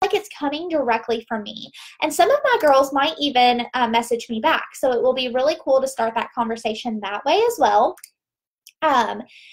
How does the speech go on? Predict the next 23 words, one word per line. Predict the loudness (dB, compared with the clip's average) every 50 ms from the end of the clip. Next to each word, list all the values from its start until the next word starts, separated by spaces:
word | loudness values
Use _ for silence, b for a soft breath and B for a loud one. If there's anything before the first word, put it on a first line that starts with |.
| B B B B -6 -4
and | -2 0 2 2 2 4 4 2 2 2 0 0 -2 -2 -2 -4 -2 2
yeah, | 2 2 2 2 0
if | 2 2
you | 2 4
have | 4 2 2
any | 2 -2 -2 -2 0
questions, | 4 4 4 4 2 2 2 2 2 4 4
y'all | 4 4 4
can | 4 2 0
let | 0 0 0 0
me | 0
know, | 0 2 4 4 4 4 2 0 B B B B -2
but | 0 2 2
I | 0
had | -2 -2 -6 -10 -10 -6 -2 0 2 4 2 2 0
to | -2 -8
share | -6 -2 0 0 0
this | 0 -2 -6 -8
with | -10 -8 -6
you. | -6
I'm | -6 -6 -6
super | -8 -6 -6 -6 -2 0 0
excited. | 0 -2 -2 -4 -2 0 2 2 4 4 4 2 0